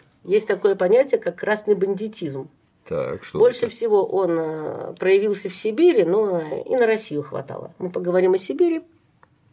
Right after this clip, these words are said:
Speaker 1: потому что, а что такое красный бандитизм? Это когда бывшие красные партизаны,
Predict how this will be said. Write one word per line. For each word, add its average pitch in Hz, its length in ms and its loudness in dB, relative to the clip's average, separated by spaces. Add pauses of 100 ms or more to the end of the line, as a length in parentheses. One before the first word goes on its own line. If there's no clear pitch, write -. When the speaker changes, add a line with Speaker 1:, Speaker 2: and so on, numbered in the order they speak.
(440)
Speaker 1:
потому 214 220 2
что, 185 520 2
а 170 60 -2
что 175 120 -4
такое 294 240 4
красный 220 340 2
бандитизм? 196 680 -4 (640)
Это 247 220 2
когда 233 300 4
бывшие 220 340 2
красные 202 400 0
партизаны, 165 760 -6